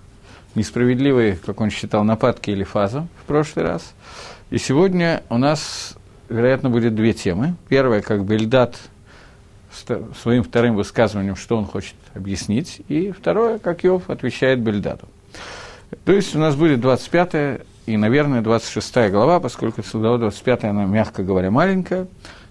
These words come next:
то щас мне на экране сделают место для вопросов, чтобы вы могли их спрашивать, а пока мы двигаемся и читаем вначале на русском, что именно сказал Бельдад, и потом попробуем обсудить всего шесть предложений, которые мы прочитаем.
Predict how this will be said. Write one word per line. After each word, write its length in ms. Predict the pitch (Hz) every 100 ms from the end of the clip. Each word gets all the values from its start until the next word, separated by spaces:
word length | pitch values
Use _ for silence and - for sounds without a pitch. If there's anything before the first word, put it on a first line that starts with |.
| -
то 300 | 139 131 95
щас 300 | - 120 117
мне 100 | 107
на 140 | 107 104
экране 320 | 110 110 98
сделают 320 | 104 98 95
место 300 | 107 98 -
для 160 | 90 92
вопросов, 460 | 95 160 180 180
чтобы 200 | - 175
вы 80 | 165
могли 320 | 165 156 156
их 80 | 147
спрашивать, 560 | - 151 151 - 123 85
а 40 |
пока 540 | - 104 165 175 180 - - -
мы 420 | 104 127 139 - -
двигаемся 720 | 104 123 117 120 113 - 113
и 160 | -
читаем 540 | 98 - - 123 120 123 - -
вначале 380 | 107 101 - 104
на 100 | 104
русском, 380 | 113 127 - 98 - - - -
что 220 | - 120
именно 380 | 113 104 95 -
сказал 320 | - - 110 98
Бельдад, 420 | 113 139 220 240
и 60 |
потом 320 | - 151 190 196
попробуем 480 | 170 147 147 127
обсудить 560 | 120 - 110 139 - - - - - - -
всего 280 | - 131 139
шесть 260 | - 135 -
предложений, 560 | 110 104 104 156 143
которые 320 | 113 98 104
мы 60 | 113
прочитаем. 560 | 120 - - - -